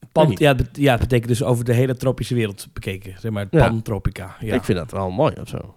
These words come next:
Speaker 2: Ja. Wat zou je
Speaker 1: Ja.
Speaker 2: dan voor Toverland kunnen bedenken? Wat is nou een goede naam voor Toverland?
Speaker 1: Eh, ja,
Speaker 2: Ik
Speaker 1: Port
Speaker 2: vind
Speaker 1: Magica
Speaker 2: Pantropica
Speaker 1: werd ooit gezegd, hè, geloof ik. Maar, eh,
Speaker 2: Ja, P-, Laguna misschien inderdaad. Ja,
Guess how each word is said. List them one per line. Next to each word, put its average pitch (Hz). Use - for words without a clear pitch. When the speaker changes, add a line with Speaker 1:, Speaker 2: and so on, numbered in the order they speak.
Speaker 2:
Ja. -
Wat 135
zou 127
je 117
Speaker 1:
Ja. 117
Speaker 2:
dan 113
voor 123
Toverland 160
kunnen 113
bedenken? 98
Wat 151
is 156
nou 143
een 135
goede 160
naam 147
voor 131
Toverland? 107
Speaker 1:
Eh, 123
ja, 117
Speaker 2:
Ik 120
Speaker 1:
Port 139
Speaker 2:
vind 135
Speaker 1:
Magica 135
Speaker 2:
Pantropica 139
Speaker 1:
werd 131
ooit 135
gezegd, 123
hè, 143
geloof 113
ik. 104
Maar, 107
eh, 139
Speaker 2:
Ja, 147
P-, -
Laguna 143
misschien 147
inderdaad. 135
Ja, 127